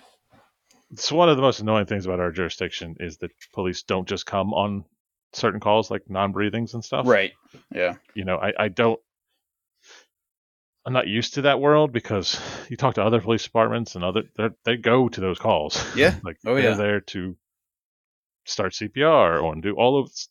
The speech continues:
Speaker 1: do all the things that we need them to do. Our police have
Speaker 2: Yeah.
Speaker 1: no desire to do any of that stuff.
Speaker 2: No.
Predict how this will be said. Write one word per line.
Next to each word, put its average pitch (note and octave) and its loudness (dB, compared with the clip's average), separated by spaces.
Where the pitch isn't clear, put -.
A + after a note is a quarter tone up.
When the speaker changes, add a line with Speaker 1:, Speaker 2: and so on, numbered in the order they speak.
Speaker 1:
do C3 2
all D3 4
the C3 -2
things C#3 -2
that A#2 0
we A2 0
need A2+ -2
them A2 -2
to G2 -4
do. G#2 0
Our G2 0
police F2+ -2
have D#2+ -2
Speaker 2:
Yeah. D#2 -6
Speaker 1:
no E2+ -2
desire D#2 -8
to D2 -16
do D#2 -12
any D2+ -14
of D2 -16
that D#2+ -18
stuff. - -18
Speaker 2:
No. G2+ -2